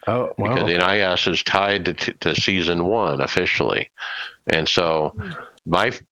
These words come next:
Speaker 2: I replied on the Twitter to iRacing, and the first thing I said is, "Man, it'd be nice if this little stat, if you could somehow include the N I S, uh, because it looks pretty stark when you look at mine." And I've been racing a lot.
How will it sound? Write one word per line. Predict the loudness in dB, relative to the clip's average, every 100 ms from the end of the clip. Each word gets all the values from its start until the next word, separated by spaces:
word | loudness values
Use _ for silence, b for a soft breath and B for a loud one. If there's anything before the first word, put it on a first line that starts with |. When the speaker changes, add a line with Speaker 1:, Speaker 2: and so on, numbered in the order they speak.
| -2
Speaker 2:
I | 0
replied | 0 0 0 0 2
on | 2 2
the | 0
Twitter | 0 0 0 -2
to | 0 0
iRacing, | 2 2 2 2 0 0 2
and | 2 0
the | -4
first | 0 0 2
thing | 2
I | 2 2
said | 0 2
is, | 0 0
"Man, | 0 0 0
it'd | 0
be | 0
nice | 2 2 2 0
if | 0
this | -2 0
little | 0 0
stat, | 0 0 2 0 0
if | -2 -2
you | -2 -2
could | -2
somehow | 0 2 2 2
include | 2 0 -2 -2 -2
the | 0
N | 2
I | 2 2
S, | 0 0 0 -2 -4 B B B B B
uh, | 0 2 2 0 0 -2 -6 -2
because | 0 2 2 0 -2 -4 -6
it | -2 0
looks | 0 -2
pretty | 0 2 2
stark | 0 -2 0 0 0 -2 -4
when | -4 0
you | 0
look | 0
at | 0
mine." | 0 0 0 -2 -6 B B B B B -12 -4
And | 0
I've | 2 2
been | 2
racing | 2 2 0 0
a | 2
lot. | 2 0 -2